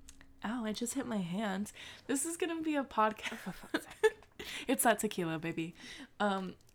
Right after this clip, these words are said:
Speaker 1: it's going to be a podcast regular game, um, and I am so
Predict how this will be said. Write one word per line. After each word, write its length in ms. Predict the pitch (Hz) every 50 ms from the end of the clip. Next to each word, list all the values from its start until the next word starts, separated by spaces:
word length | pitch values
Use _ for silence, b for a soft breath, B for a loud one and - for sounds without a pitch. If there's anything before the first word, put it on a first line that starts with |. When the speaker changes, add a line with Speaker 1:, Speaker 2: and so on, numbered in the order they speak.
| - - - - - -
Speaker 1:
it's 160 | 240 240 -
going 260 | - 269 277 285 277
to 100 | 226 254 254 220
be 220 | 226 220 214 208
a 120 | - - 196
podcast 560 | - - 196 185 180 - 202 190 185 - 185
regular 460 | 180 175 170 170 - 190 185 180 180
game, 480 | 175 - 180 175 175 175 175 180 175 180 B B B B B B B B -
um, 220 | 185 190 190 180 -
and 140 | 196 202 196
I 160 | 185 185 190
am 440 | 190 196 202 202 202 208 214 226 254 - _
so 760 | - - - - - 180 175 170 170 170 170 180 185 180 175